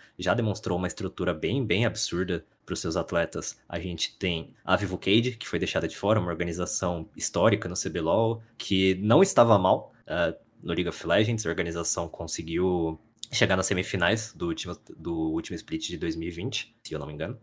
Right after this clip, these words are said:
Na verdade, a Vivo Cage se classificou para as semifinais no primeiro split, que eles tinham aquele time com robô, que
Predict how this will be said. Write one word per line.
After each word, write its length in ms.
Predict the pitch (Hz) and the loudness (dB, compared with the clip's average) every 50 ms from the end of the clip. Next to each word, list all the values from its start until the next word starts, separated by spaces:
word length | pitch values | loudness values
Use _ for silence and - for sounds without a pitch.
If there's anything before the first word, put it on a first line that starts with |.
| _ - | _ -6
Na 80 | 95 | -2
verdade, 260 | 95 101 101 107 107 110 | 2 6 6 6 6 6
a 40 | |
Vivo 180 | 107 110 104 107 | 6 4 4 4
Cage 240 | 107 - 113 104 107 | 4 4 4 6 4
se 140 | 107 - 107 | 2 0 0
classificou 440 | - 117 101 - - 107 - 113 | 2 2 2 0 -2 -2 -2 -2
para 180 | 110 - - 107 | 0 2 0 0
as 40 | - | 0
semifinais 540 | - 113 104 98 - - 101 95 98 120 107 | 0 -2 -2 -2 -2 0 0 2 2 2 0
no 80 | 104 | -2
primeiro 240 | 107 - 95 104 117 | -2 0 0 0 0
split, 340 | 113 - - 143 - - - | 0 0 0 0 0 0 0
que 80 | - | -2
eles 100 | 90 90 | -2 -2
tinham 160 | - - 104 92 | 0 -2 -2 -2
aquele 200 | - - 90 - | 0 -2 -2 -2
time 180 | - 98 82 | -2 -4 -4
com 140 | - - 92 | -4 -4 -4
robô, 280 | 85 78 104 113 127 113 | -2 2 4 4 4 2
que 220 | 110 - - | 0 -4 -10